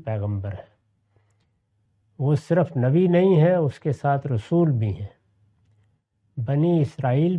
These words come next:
پر ان کے ذریعے سے آخری مرتبہ اللہ کی حجت تمام ہوئی ہے،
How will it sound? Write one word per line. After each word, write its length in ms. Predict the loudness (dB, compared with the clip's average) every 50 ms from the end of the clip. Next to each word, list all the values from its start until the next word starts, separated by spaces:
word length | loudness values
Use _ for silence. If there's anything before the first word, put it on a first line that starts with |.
| -4 -2
پر 220 | -2 -2 -2 -2 -4
ان 200 | -4 -4 -4 -4 -2
کے 160 | -2 -2 -2 0
ذریعے 440 | 0 -2 0 0 0 0 2 0 0 -2 -2
سے 220 | -4 -2 -2 -2 -2 -4 -2 0 0 2
آخری 340 | 0 0 0 0 0 2 2 0 0
مرتبہ 500 | 0 -2 -2 -4 -6 -4 -2 0 0 0 -2 -2
اللہ 380 | -4 -4 -2 -2 0 0 -2 -2 -4
کی 80 | -6
حجت 460 | -2 0 0 0 2 0 -2 -2 -4
تمام 360 | -6 -4 -4 -2 -4 -2 -4 -4
ہوئی 260 | -4 -4 -4 -4 -6
ہے، 100 | -8